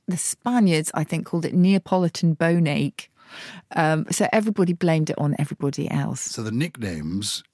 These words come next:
Speaker 2: incorporated another country.
Speaker 1: Always. It was al-, al-, always blamed on others. So that's what I mean about the sort of the whole,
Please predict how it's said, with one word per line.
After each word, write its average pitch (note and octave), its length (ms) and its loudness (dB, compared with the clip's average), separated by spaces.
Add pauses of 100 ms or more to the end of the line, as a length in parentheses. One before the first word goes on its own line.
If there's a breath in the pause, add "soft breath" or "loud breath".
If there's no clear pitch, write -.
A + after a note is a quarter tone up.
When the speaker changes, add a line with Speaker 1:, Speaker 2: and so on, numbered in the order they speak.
(680)
Speaker 2:
incorporated G#2 640 2
another G2+ 220 2
country. - 380 -4 (580)
Speaker 1:
Always. D3+ 420 -4
It D#3+ 80 0
was D#3+ 140 0
al-, F#3+ 180 6
al-, F#3+ 160 4
always F#3+ 220 4
blamed D#3 280 2
on D3 140 2
others. D3+ 300 -2
So G3+ 100 4
that's B3+ 160 4
what C#4 60 4
I C#4+ 80 6
mean A#3 140 10
about G3 180 4
the F#3+ 60 0
sort F#3+ 140 2
of F3+ 60 2
the F#3 60 4
whole, E3 360 2